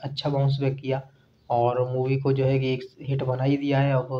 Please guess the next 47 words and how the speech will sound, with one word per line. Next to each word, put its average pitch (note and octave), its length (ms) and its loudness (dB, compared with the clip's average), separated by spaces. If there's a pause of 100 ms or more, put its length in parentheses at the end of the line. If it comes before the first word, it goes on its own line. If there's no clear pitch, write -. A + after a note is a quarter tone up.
(300)
जो C#3 140 0
भी C#3+ 80 -4
मूवी D3 280 0
collection C#3+ 340 -2
करी C#3 220 -2
है C#3 80 0
उससे C3+ 280 -2
movie C3+ 260 0
तोड़ेगी C3+ 480 0
records C#3 560 -2 (420)
दो C3 140 0
हज़ार C3+ 200 2
बाईस C3+ 260 4
और C#3 160 4
तेईस C3+ 220 0
के। C3+ 360 -4 (320)
और C3 280 -4
मुझे C#3 200 4
लगता C#3+ 260 -2
है C3+ 80 2
कि C3+ 80 4
यह C3+ 140 6
movie C3+ 400 0
पाँच C3 360 -4
सौ C3+ 60 -6
करोड़ C3 200 -2
के C3 140 -4
क्लब B2+ 220 -4
में C3 100 -4
शामिल B2+ 320 -6
हो, B2 200 -8
जल्दी C3 380 0
ही C#3+ 60 0
होने C3+ 240 2
वाली C3+ 260 4
है। C3+ 200 2 (380)
आपको C3+ 220 -4
क्या C#3 160 0
लगता C3+ 300 0
है, C3+ 180 4
आप A#2+ 280 -2
अपनी C3 160 -2
राय B2+ 140 2
comment B2+ 320 -4
में B2+ 120 -6
ज़रूर C#3 280 -4
बताइएगा। C#3+ 420 -4